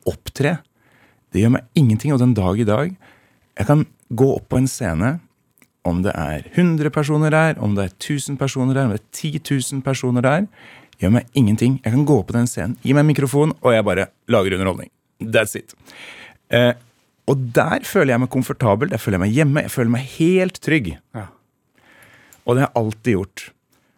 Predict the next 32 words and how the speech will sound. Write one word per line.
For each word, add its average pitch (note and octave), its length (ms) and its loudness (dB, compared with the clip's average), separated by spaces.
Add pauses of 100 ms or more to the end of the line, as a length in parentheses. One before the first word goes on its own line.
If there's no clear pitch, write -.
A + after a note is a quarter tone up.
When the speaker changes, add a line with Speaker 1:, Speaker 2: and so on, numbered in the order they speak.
(220)
Speaker 1:
Og A2 100 -2
da A2 100 2
jeg C3 100 -6
fikk - 160 -12
den C3+ 160 -4
trylleboka A2+ 680 -4 (460)
av A2 120 -4
bestefaren F2+ 420 -6
min A#2 160 -2
som A#2+ 160 -8
femåring, G2+ 540 -2 (500)
og F#2+ 260 -2
liksom A#2 240 -2 (220)
tok - 260 -12
noen A2 240 0
år F#2 220 -4
og A2+ 60 -2
liksom A#2 200 -2
begynte G#2 280 -4
å G#2 40 -6
jobbe G2+ 300 -4
litt G#2+ 100 -10
grann F#2+ 220 -2
med G#2+ 100 -2
disse F#2 220 -8 (560)
fingerferdighetene F2 800 -2
og F#2+ 80 -4
sånn, D#3+ 200 -6 (480)
og - 120 -6
da A2 80 2
var A2 220 2
det - 60 0